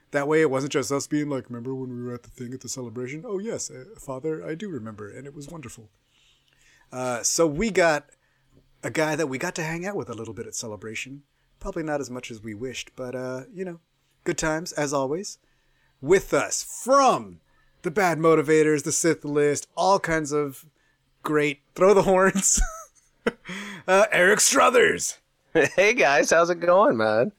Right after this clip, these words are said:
Speaker 1: It's going all right, man. How you doing?
Speaker 2: Man, I, seriously, I'm great. Things are hectic. It feels like they haven't slowed down a bit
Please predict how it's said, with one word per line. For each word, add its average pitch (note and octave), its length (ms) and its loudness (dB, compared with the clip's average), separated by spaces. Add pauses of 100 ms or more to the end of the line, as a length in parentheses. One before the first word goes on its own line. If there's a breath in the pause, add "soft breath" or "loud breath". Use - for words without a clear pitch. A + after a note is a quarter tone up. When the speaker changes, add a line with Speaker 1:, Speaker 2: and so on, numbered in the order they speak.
(1000 soft breath)
Speaker 1:
It's - 120 -6
going E3 240 -8
all F3+ 100 -6
right, E3 240 -2
man. A#2 300 -10
How D3+ 80 -8
you F#3 220 -8
doing? F#2+ 320 -12 (800)
Speaker 2:
Man, C3+ 420 4
I, - 260 -6
seriously, C3+ 880 2
I'm G#2+ 200 0
great. G2 440 0
Things C3+ 240 4
are G#2 100 0
hectic. D3 540 -2 (360)
It - 80 2
feels C3 240 4
like B2 180 4
they A2+ 120 4
haven't A#2 300 2
slowed G#2+ 360 4
down G#2 320 2
a G2 100 -6
bit G2 460 -2